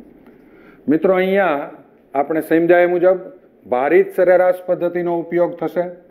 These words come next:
અને સરેરાશ નફો ગણવો હોય તો ત્રણ ખાનામાં ગણતરી કરવાની થશે. વર્ષ,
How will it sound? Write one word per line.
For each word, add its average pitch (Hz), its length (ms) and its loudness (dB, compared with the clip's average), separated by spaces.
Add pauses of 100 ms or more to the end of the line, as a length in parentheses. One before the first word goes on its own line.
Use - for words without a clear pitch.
(280)
અને 139 220 -2
સરેરાશ 156 600 0
નફો 190 260 0
ગણવો 175 320 2
હોય 160 280 0 (1160)
તો 156 120 2
ત્રણ 190 480 -2
ખાનામાં 170 440 -4
ગણતરી 165 400 -4
કરવાની 165 380 -2
થશે. 160 340 -2 (2000)
વર્ષ, 156 360 0